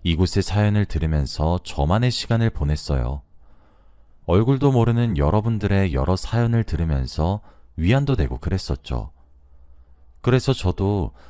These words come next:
누군가에게 제 글이 위안이 되길 바라는 마음으로 이렇게 글을 써봅니다. 지금은 이혼에 성공했지만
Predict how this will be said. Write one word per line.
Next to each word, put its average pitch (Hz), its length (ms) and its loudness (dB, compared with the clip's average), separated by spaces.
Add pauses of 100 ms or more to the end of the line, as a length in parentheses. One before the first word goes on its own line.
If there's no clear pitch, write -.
(140)
누군가에게 95 920 0
제 76 200 -4
글이 73 300 -2
위안이 101 360 0
되길 104 300 0
바라는 80 420 -2
마음으로 65 640 -4 (400)
이렇게 107 460 2
글을 - 340 0
써봅니다. 127 720 -4 (1200)
지금은 101 480 0
이혼에 82 280 2
성공했지만 95 960 -4